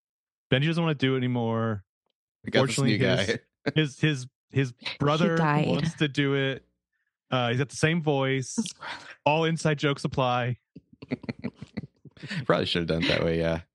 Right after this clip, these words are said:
Speaker 2: 'Cause
Speaker 3: He's really
Speaker 2: it
Speaker 3: just an A I that you've, like, moved the sim card.
Speaker 1: Yeah,
Speaker 2: Mm-hmm.
Speaker 1: yeah.
Speaker 2: It's
Speaker 3: Yeah.
Speaker 2: actually just been Marco the whole time doing another voice at the same time.
Speaker 1: Ugh.
Speaker 3: That, stop, 'cause that, like,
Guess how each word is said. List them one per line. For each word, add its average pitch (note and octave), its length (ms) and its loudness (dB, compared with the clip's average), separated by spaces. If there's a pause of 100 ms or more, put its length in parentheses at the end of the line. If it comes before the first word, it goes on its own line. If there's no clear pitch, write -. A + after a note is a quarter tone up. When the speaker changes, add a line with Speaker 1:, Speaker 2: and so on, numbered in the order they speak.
(120)
Speaker 2:
'Cause F#2+ 160 0
Speaker 3:
He's G3 160 0
really D#3+ 160 2
Speaker 2:
it D#3 40 -2
Speaker 3:
just E3 200 -2
an E3 100 0
A D3+ 220 2
I D3 260 0
that D3+ 140 -2
you've, D3+ 120 -2
like, D3 180 -4
moved D3 240 -4
the D#3 60 -4
sim D3 260 -2
card. D#3 460 -2 (160)
Speaker 1:
Yeah, G2 220 -2
Speaker 2:
Mm-hmm. F2+ 180 -4
Speaker 1:
yeah. G2+ 200 0 (200)
Speaker 2:
It's C#3 140 2
Speaker 3:
Yeah. B2 60 4
Speaker 2:
actually B2 180 -2
just G2+ 160 -2
been F2+ 160 0
Marco D#2+ 260 -2
the D#2 80 -4
whole E2 120 -4
time D#2+ 280 -4
doing E2+ 200 0
another D#2+ 340 -4
voice D#2+ 340 -6
at - 80 -20
the - 60 -20
same D#2+ 180 -8
time. E2 280 -8
Speaker 1:
Ugh. D#3 420 0
Speaker 3:
That, F3+ 380 2
stop, D3+ 380 0
'cause E3+ 180 -2
that, D#3 260 0
like, D3+ 220 -2